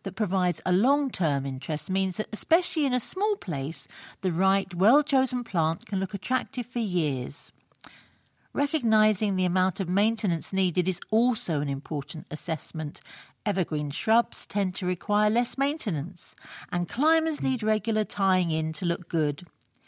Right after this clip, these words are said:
Introducing height, maybe with a tree or two, together with some taller shrubs, creates tiered planting and gives a garden an immediate mature and attractive appearance.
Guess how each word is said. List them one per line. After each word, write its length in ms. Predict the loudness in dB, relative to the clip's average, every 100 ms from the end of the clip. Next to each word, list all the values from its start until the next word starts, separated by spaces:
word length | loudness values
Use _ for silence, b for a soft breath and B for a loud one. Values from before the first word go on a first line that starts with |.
| B B B 0
Introducing 680 | 0 0 2 2 2 -2
height, 500 | -2 2 4 4 0 -2
maybe 420 | 0 0 2 2
with 160 | 0
a 40 | -2
tree 340 | -2 0 2
or 120 | 2
two, 460 | 0 -2 0 2 2 b b b -6
together 340 | 0 2 2
with 140 | 0
some 220 | 0 -4 -2
taller 320 | 2 4 4
shrubs, 560 | 2 2 2 2 -8 B B B -4
creates 380 | 2 2 0
tiered 360 | -2 2 4 2
planting 640 | 0 0 0 -2 -4 -4 -4
and 160 | -4 -2
gives 180 | -2
a 60 | -2
garden 520 | -2 2 4 4 -2 -2
an 120 | 0
immediate 540 | 2 2 0 0 -2
mature 580 | 0 -4 -2 0 2 0 0
and 140 | -2
attractive 560 | -2 -4 -8 -6 -4 -4
appearance. 800 | -4 -6 -4 -4 -6 -10 -16